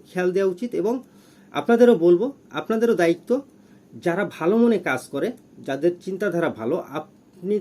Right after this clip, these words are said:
তাদের ফেস দেখে বুঝতেছেন। যেরকম Facebook, Facebook-এর আমার আরেক নাম হচ্ছে, Facebook-এর নাম হচ্ছে আপনার কি জানেন, মুখবই।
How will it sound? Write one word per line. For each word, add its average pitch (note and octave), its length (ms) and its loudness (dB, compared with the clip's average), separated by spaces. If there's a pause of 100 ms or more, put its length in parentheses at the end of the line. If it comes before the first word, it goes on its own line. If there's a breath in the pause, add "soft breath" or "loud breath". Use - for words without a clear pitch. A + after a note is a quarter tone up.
তাদের D3+ 260 -2 (100)
ফেস F3 320 2
দেখে F3 220 2
বুঝতেছেন। C#3 480 -4
যেরকম F#3 300 -4 (260 loud breath)
Facebook, F#3 340 0 (220)
Facebook-এর F#3 440 0
আমার F3+ 240 0
আরেক E3+ 300 0
নাম F#3 200 0
হচ্ছে, F3 160 -4
Facebook-এর F3 320 -2
নাম F3 200 0
হচ্ছে F#3 220 -6
আপনার G#3 200 -6
কি G3+ 100 -8
জানেন, B3 220 -2
মুখবই। C3 480 -2